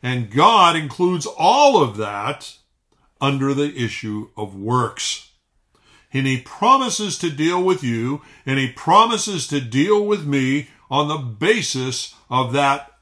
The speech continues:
cumulative knowledge of our works, our actions, attitudes, thoughts, intentions, and so forth. He says, "This is how I'll deal with you. How well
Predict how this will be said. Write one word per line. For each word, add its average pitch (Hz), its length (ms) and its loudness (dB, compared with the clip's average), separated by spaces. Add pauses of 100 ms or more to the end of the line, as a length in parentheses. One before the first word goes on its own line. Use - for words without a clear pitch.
(580)
cumulative 196 880 0
knowledge 135 840 0 (440)
of 123 280 -2 (140)
our 117 280 -2
works, - 600 -6
our 95 280 -12
actions, 156 640 -6 (100)
attitudes, 135 840 -6
thoughts, 131 460 0
intentions, 117 1000 -10 (460)
and 98 140 -16
so 117 240 -4
forth. 98 460 -12 (1600)
He 143 100 -6
says, 175 320 -4
"This - 160 -8
is - 80 -10
how 170 220 -4
I'll 156 100 -2
deal 143 260 2
with 151 180 2
you. 135 280 4 (540)
How 190 400 2
well 135 760 0